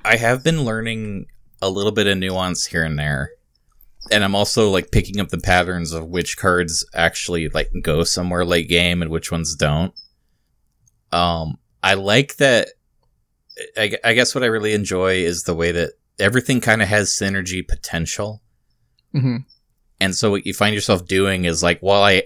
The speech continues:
Speaker 1: I have three pirates on the board, and this one guy gets extra points for every pirate on the board.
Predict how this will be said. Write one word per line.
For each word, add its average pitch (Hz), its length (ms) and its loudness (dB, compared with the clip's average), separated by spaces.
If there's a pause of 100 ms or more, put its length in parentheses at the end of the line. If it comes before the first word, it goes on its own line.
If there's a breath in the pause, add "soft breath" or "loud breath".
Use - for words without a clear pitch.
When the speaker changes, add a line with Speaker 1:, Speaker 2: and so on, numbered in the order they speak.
Speaker 1:
I 95 100 2
have 120 180 2
three 113 300 -6
pirates 113 540 0
on 95 140 -2
the 90 80 -6
board, 85 540 -4 (680 soft breath)
and 101 100 2
this - 180 -2
one 104 300 0
guy 90 520 2 (180)
gets 95 240 0
extra 98 280 -2
points 98 400 -2
for 90 160 -2
every 92 240 0
pirate 90 460 -2
on 82 120 -4
the 80 80 -4
board. 73 420 -4